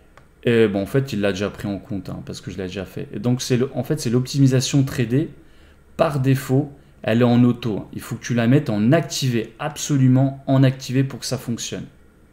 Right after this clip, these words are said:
Donc voilà. Donc il faut absolument que tu la mettes en activé pour que ça fonctionne très bien. Et ensuite, tu iras tout en bas, euh,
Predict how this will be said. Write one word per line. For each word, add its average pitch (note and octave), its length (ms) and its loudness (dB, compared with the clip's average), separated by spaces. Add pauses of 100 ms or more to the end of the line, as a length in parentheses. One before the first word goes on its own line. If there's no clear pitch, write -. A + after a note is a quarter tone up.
(1200)
Donc A2 160 0
voilà. - 340 -2 (680)
Donc G#2+ 140 -6
il - 40 -18
faut - 320 -8
absolument C3 640 2
que C3 100 -4
tu B2 160 -8
la G#2+ 120 -2
mettes A#2 220 -4
en G#2 120 -4
activé G#2 500 -10 (480)
pour - 160 -12
que G#2 120 -8
ça G#2+ 200 -6
fonctionne G#2+ 420 -6
très G2+ 200 -8
bien. G#2 340 -6 (640)
Et A2+ 80 2
ensuite, A2 680 -2
tu - 180 -6
iras G#2 160 -2
tout C3 260 -10
en G#2 100 -2
bas, G#2 400 -2 (480)
euh, G2 760 -6